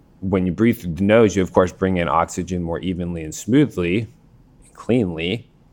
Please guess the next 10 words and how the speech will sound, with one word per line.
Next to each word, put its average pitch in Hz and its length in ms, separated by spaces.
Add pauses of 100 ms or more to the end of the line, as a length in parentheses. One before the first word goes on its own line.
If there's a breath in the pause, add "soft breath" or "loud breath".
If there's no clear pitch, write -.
(560)
but 104 360 (1500 soft breath)
you're 90 300
also 110 600
allowing 95 640
your 95 140
body 82 380
to - 200
balance 90 600
and 92 140
distribute 85 800